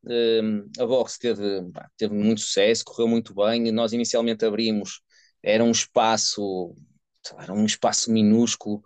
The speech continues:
eh, a box tinha, tinha uma sala lá dentro onde nós, hum, tínhamos pensado naquela sala para meter outras aulas, não é? Para não ser só CrossFit, porque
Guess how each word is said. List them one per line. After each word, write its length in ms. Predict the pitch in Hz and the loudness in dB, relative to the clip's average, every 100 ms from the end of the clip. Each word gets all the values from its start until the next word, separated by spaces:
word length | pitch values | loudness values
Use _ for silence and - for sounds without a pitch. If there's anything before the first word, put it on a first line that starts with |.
| - - - | -16 -20 -8
eh, 400 | - 101 98 98 104 | 2 4 6 6 4
a 60 | |
box 280 | 104 113 - | 4 2 0
tinha, 400 | - 110 107 104 | 0 2 4 2
tinha 240 | - 107 104 | 0 2 4
uma 220 | 104 104 | 4 2
sala 400 | 104 - 110 104 | 2 2 4 6
lá 160 | 101 101 | 4 2
dentro 420 | 95 110 104 101 | 2 0 0 -4
onde 80 | 101 | -2
nós, 380 | 104 104 - - _ _ | -2 -2 -4 -10 _ _
hum, 460 | 101 - 71 - - _ _ _ _ _ _ _ - | -20 -18 -20 -20 -20 _ _ _ _ _ _ _ -2
tínhamos 300 | 147 143 131 | 2 4 2
pensado 540 | - 127 - 131 123 | 2 0 2 2 4
naquela 340 | 120 117 120 117 | 2 2 2 4
sala 320 | - 117 113 | 2 2 2
para 100 | 120 | 0
meter 260 | 117 120 117 | 0 0 -2
outras 360 | 120 117 101 | 0 -2 0
aulas, 380 | 104 113 110 107 | 0 2 0 -4
não 80 | 104 | -6
é? 60 | |
Para 140 | 107 107 | -6 -6
não 60 | |
ser 160 | 107 113 | -4 -4
só 180 | - 107 | 0 0
CrossFit, 460 | 113 113 - 113 107 | 0 -2 -2 -6 -4
porque 240 | 107 - | -8 -8